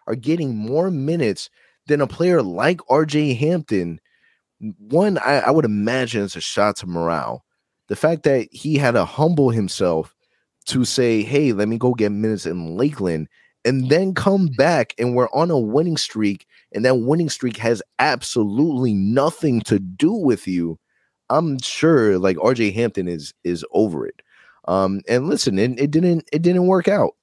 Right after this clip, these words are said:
The Magic, in my opinion, have, have tried.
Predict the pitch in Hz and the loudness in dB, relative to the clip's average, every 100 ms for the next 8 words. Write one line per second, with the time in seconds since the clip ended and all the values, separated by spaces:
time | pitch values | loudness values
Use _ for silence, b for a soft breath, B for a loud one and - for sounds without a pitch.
0 | - 107 151 175 160 135 135 175 160 160 | -4 2 2 2 2 2 2 2 0 0
1 | 156 151 113 110 104 - 117 120 - 95 | 0 0 0 -2 -4 -8 -2 -2 0 0
2 | 85 104 190 | 2 2 0